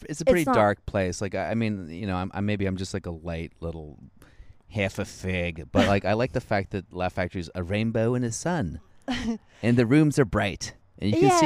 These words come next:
Speaker 1: people
Speaker 2: Yeah.
Speaker 1: in the fourth row.
Speaker 2: Well, you feel like you don't need to shower when you get home, which
Speaker 1: Yes.
Speaker 2: is, uh, well, maybe, uh,
Speaker 1: Maybe,
Speaker 2: I don't
Speaker 1: I
Speaker 2: know.
Speaker 1: don't know. A lot of
Speaker 2: Uh,
Speaker 1: porn
Speaker 2: <laughs>
Speaker 1: stars go to Laugh Factory.
Speaker 2: But the Comedy Store, I'd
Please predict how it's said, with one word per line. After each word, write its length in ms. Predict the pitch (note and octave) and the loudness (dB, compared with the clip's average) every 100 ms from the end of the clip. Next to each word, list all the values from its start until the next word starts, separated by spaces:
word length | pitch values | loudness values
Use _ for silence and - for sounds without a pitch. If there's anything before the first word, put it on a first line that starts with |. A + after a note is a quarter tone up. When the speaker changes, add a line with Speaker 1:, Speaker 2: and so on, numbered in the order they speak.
| D4 | 4
Speaker 1:
people 220 | A3 B2 | 2 0
Speaker 2:
Yeah. 20 | |
Speaker 1:
in 60 | G#2 | 0
the 40 | |
fourth 320 | G#2 A2+ G2+ - | 0 0 -2 -2
row. 240 | F2 B1 | -4 0
Speaker 2:
Well, 100 | C4 C#4 | 4 4
you 140 | C4+ | 2
feel 260 | - D4+ C4+ | 0 2 4
like 280 | B3+ A3+ | 2 0
you 60 | A#3 | 0
don't 180 | A3+ A#3 | 0 0
need 120 | G#3+ | -4
to 80 | F3+ | -4
shower 500 | - - G3+ G#3 G3 | -4 -2 0 0 0
when 140 | F#3+ | -4
you 100 | F3 | -4
get 160 | E3 - | -6 -6
home, 380 | E3 E3+ F3+ G#3 - - | -4 -4 -4 -6 -10 -8
which 140 | G3 | -2
Speaker 1:
Yes. 80 | G3 | -2
Speaker 2:
is, 240 | G3 F#3+ - - | -2 -6 -10 -12
uh, 60 | - _ _ | -12 _ _
well, 140 | F#3 F#3 | -6 -4
maybe, 400 | F#3+ F3 D#3 - | -2 -2 -4 -6
uh, 240 | C#3+ C3+ F#2+ | -4 -4 -2
Speaker 1:
Maybe, 200 | F2+ D#2+ | -2 -2
Speaker 2:
I 40 | |
don't 80 | C#2+ | -4
Speaker 1:
I 40 | C#2+ | -6
Speaker 2:
know. 80 | B1+ | -6
Speaker 1:
don't 80 | C2+ | -6
know. 60 | |
A 40 | E2+ | -6
lot 100 | - | -6
of 60 | |
Speaker 2:
Uh, 20 | |
Speaker 1:
porn 160 | F#2+ F2+ | -4 -2
Speaker 2:
<laughs> 60 | B3+ | 0
Speaker 1:
stars 180 | - | 0
go 80 | D#4 | 0
to 40 | E2 | 0
Laugh 180 | E2 - | -2 -4
Factory. 160 | E2+ B3 | -2 2
Speaker 2:
But 20 | A3+ | 2
the 100 | B3 | 2
Comedy 420 | A3+ B3 A#3 A3+ | 4 4 4 2
Store, 340 | - B3 A#3 | -2 0 4
I'd 140 | G3+ | 4